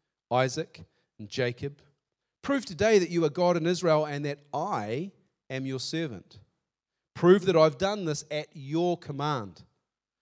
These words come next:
O Lord, answer me, answer me, so these people will know that you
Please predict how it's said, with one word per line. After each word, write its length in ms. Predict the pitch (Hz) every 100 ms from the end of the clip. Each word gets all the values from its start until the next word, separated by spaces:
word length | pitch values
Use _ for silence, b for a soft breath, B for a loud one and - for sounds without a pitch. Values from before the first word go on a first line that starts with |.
| _ -
O 120 | 156
Lord, 300 | 156 165 160 -
answer 380 | 170 180 180 156
me, 200 | 123 120
answer 340 | 139 160 - 156
me, 160 | 151
so 140 | 147 151
these 240 | 143 170
people 340 | - 190 180 165
will 180 | 147 147
know 280 | 147 139
that 200 | 127 123
you 520 | 147 139 165 185 214